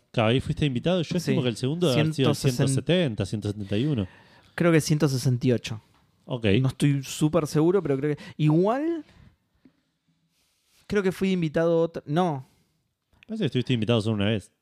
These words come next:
Speaker 2: ¿Sí?
Speaker 1: Si en el ciento cincuenta y uno estuviste invitado y en el ciento sesenta
Speaker 2: Sí, pero,
Speaker 1: y
Speaker 2: no,
Speaker 1: pico.
Speaker 2: pero ¿sabes por qué me parece?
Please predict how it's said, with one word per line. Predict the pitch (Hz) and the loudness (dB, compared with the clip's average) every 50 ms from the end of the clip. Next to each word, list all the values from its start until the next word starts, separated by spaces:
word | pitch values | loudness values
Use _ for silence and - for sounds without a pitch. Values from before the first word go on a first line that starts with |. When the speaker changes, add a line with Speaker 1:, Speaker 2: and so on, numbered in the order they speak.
| _ _ _ _ _ _ _ _ _ _ _ | _ _ _ _ _ _ _ _ _ _ _
Speaker 2:
¿Sí? | - - 143 151 180 233 254 - _ _ _ _ _ _ _ _ _ _ _ _ _ _ | -4 0 2 2 2 0 -4 -8 _ _ _ _ _ _ _ _ _ _ _ _ _ _
Speaker 1:
Si | - - 123 | -4 0 2
en | 113 | 2
el | 113 113 110 | 2 0 0
ciento | - - 185 208 196 175 | 0 0 0 2 2 0
cincuenta | 139 139 131 127 131 | 2 2 2 2 2
y | |
uno | 147 151 | 2 0
estuviste | - - 139 - - | 0 -2 -2 0 0
invitado | 147 123 117 113 156 160 156 | 0 2 2 2 4 4 4
y | 131 | 4
en | 113 | 2
el | 107 104 101 | 0 -2 -4
ciento | - - 120 113 107 107 | -4 -6 -6 -6 -6 -8
sesenta | 95 - - 107 95 - - - 123 127 | -8 -6 -6 -6 -6 -6 -4 -4 -2 0
Speaker 2:
Sí, | 196 208 196 | 0 2 2
pero, | 196 185 - | 2 0 0
Speaker 1:
y | 113 | 0
Speaker 2:
no, | 175 170 185 190 180 | 0 2 2 2 4
Speaker 1:
pico. | 151 | 2
Speaker 2:
pero | 123 156 160 147 | 2 0 0 0
¿sabes | - 180 180 196 | 0 -2 -4 -2
por | - 214 185 156 | -2 -4 -4 -2
qué | - 180 | -2 -2
me | 180 196 190 | 0 0 -2
parece? | 165 156 147 170 180 - 214 202 175 151 | -2 -2 -2 -2 -2 -2 -2 -2 -2 -4